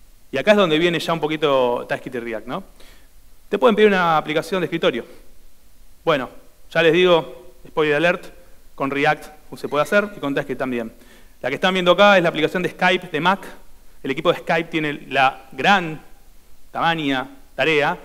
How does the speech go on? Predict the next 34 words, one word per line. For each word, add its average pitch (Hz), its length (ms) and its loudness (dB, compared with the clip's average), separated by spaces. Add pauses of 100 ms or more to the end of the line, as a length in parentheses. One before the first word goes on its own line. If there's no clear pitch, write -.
(260)
de 135 80 -6
hacer - 120 -6
una 160 80 0
aplicación 143 460 -2
que 156 80 -2
funcione 151 400 -4
en 139 180 -6 (140)
todos 151 260 0
lados. 117 480 -2 (160)
Y 127 60 -20
cuando 127 180 -4
digo 170 160 2
todos 143 160 0
lados, 170 460 2
digo 135 260 -6 (160)
todos 165 260 0
lados. 123 440 -4 (280)
Porque 135 120 -6
no 147 60 -4
solo 165 200 -2
es - 80 -6
desktop, 165 400 -6 (340)
sino 139 140 -6
que 147 80 -4
es - 180 -12
desktop 175 380 -4
en 123 160 -4
Mac, - 260 -4 (280)
desktop - 340 -6
en 120 140 -6
Windows, 208 480 -4
desktop 117 320 -12
en 113 80 -10
Linux. 139 400 -6